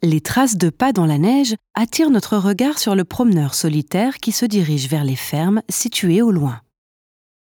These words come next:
Le peintre crée un jeu de contraste entre ses nombreuses observations tirées de la vie quotidienne et l'événement divin représenté par le fond doré,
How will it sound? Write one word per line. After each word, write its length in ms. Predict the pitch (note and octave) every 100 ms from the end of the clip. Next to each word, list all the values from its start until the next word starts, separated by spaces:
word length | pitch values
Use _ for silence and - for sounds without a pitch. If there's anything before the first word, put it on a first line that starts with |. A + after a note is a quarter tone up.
| _ _ _ _
Le 220 | F#3 G3+
peintre 400 | G#3+ D#4 E4+ -
crée 220 | G3+ - C#4
un 120 | F#3+
jeu 200 | D#3+ G#3+
de 100 | D#3+
contraste 640 | - D#3+ - D#3+ G3 -
entre 300 | - G3+ -
ses 180 | A3+ -
nombreuses 520 | A#3 C4 F#3+ D3+ C3+
observations 680 | D#3 - D#3+ D#3+ D#3+ - F3
tirées 240 | - D3+
de 100 | D#3
la 140 | D#3 D3+
vie 160 | D3+
quotidienne 720 | G3 D#3+ - C#3 E3 G#3 A#3+ - _ -
et 80 | G#3
l'événement 480 | D4+ A#3 G3 C4
divin 360 | A#3 F3 D3+ F#3+
représenté 600 | A3+ E3+ F3 D#3+ D#3+ A3+
par 180 | A3 D#3+
le 100 | D3
fond 220 | - G#3
doré, 420 | G3 D3+ C#3+ F3+